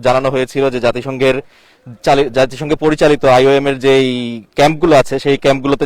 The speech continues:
জায়গা খালি থাকা সত্ত্বেও বসনিয়া সরকার সেখানে থাকতে দিচ্ছে না, কোনো কোনো ক্ষেত্রে ক্যাম্প ভেঙে দেওয়া হচ্ছে এবং এই সবগুলো কারণেই,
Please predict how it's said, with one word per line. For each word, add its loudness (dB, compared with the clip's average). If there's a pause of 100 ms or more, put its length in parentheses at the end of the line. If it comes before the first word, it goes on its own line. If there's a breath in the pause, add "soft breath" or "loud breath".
জায়গা 0
খালি -6
থাকা -4
সত্ত্বেও -4
বসনিয়া -4
সরকার -4
সেখানে -8
থাকতে -20
দিচ্ছে -10
না, 0 (840 soft breath)
কোনো -2
কোনো 2
ক্ষেত্রে 0 (140)
ক্যাম্প 2 (220)
ভেঙে 2
দেওয়া 4
হচ্ছে -6
এবং -2 (120)
এই 0
সবগুলো 2 (120)
কারণেই, 4